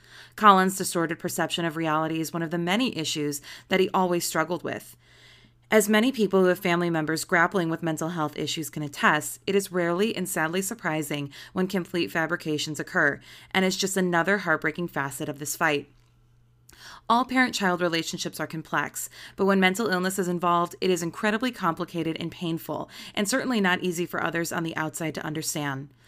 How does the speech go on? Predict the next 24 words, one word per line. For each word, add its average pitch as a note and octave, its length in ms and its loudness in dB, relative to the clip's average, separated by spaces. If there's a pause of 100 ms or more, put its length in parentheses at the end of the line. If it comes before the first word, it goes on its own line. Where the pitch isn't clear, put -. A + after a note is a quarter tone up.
(280)
Are G3 140 4
all G#3 120 8
measures G3+ 560 4
that D#3+ 120 -2
were F3 100 0
taken E3 400 -2
in E3 120 2
our F3+ 100 2
house D3 460 2 (240)
were F#3 100 6
at F#3+ 100 4
the F#3+ 60 2
explicit A3 500 0
recommendation G3 640 0
of D#3 80 -2
his D3+ 120 -8
pediatric G3 580 0
psychiatrist D#3 800 -2 (300)
and G3 240 4
or E3 180 4
his E3+ 160 -8
team F3+ 240 -2
of G3+ 80 -2
specialists, C#3+ 640 -2